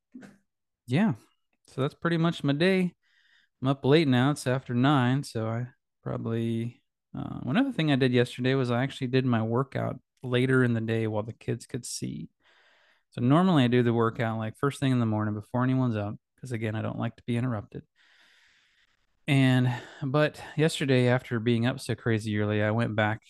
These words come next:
into bed after, um, Nicole got up, and I just laid there for, like, two hours, 'cause I, I really was quite tired, I, after I recorded the podcast and such. And so again, it was, like, nine o'clock before I was up and out of bed.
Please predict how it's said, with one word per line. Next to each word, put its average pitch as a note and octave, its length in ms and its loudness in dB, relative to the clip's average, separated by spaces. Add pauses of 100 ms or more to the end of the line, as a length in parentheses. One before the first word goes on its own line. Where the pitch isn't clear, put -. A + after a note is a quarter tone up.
into A#2 320 -4
bed A2 520 0 (140)
after, G#2+ 640 -8 (180)
um, - 400 -10
Nicole C#3+ 440 -2
got G#2 240 2
up, G#2 240 -6
and A#2+ 140 -4
I G#2+ 100 -6
just A2 240 -10
laid A2 200 -2
there G#2+ 140 -6
for, - 240 -10
like, - 160 -12
two A2+ 240 -4
hours, A2 320 -6
'cause A#2 160 -12
I, C#3+ 180 -2 (100)
I B2 60 -2
really A#2+ 220 0
was A2+ 240 -4
quite A#2+ 360 -6
tired, A2+ 380 -2
I, - 640 -12
after G#2+ 380 -4
I G#2 40 -2
recorded A2 400 -4
the A2 100 -8
podcast A#2 600 -4
and B2+ 100 -8
such. - 320 -10
And A#2 100 -6
so A2 240 -4
again, B2 240 0
it B2 60 -2
was, A2 140 -6
like, G#2 220 -6 (520)
nine C#3+ 200 6
o'clock B2+ 340 4
before A2 340 0
I G#2+ 180 0
was G#2 180 -6
up B2+ 200 0
and A2 120 -2
out G#2+ 120 -2
of G#2 100 -8
bed. A2+ 360 0